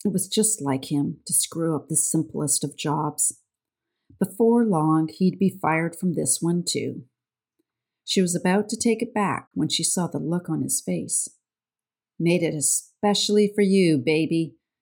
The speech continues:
Ted said, smiling, the way he used to smile at her, back when things were good between them, before the minimum wage jobs and all the broken promises.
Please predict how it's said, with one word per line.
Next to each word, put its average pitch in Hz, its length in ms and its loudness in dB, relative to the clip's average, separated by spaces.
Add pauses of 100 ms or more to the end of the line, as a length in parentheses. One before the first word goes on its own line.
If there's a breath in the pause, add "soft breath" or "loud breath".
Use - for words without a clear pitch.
(380)
Ted 156 260 -4
said, 160 580 -2
smiling, 165 760 -2 (580)
the 160 80 -4
way 180 160 4
he 202 140 2
used 214 420 2
to - 60 -4
smile 135 360 -2
at - 100 -8
her, - 300 -12 (420)
back 180 280 -2
when 160 140 -2
things 180 340 -2
were - 180 -12
good - 240 -4
between - 400 -12
them, - 220 -10 (800)
before 247 340 0
the 247 140 2
minimum 233 440 6
wage 220 380 2
jobs 208 600 -2
and 156 160 -4
all 190 280 2
the 214 120 -4
broken 196 560 -2
promises. 151 920 -6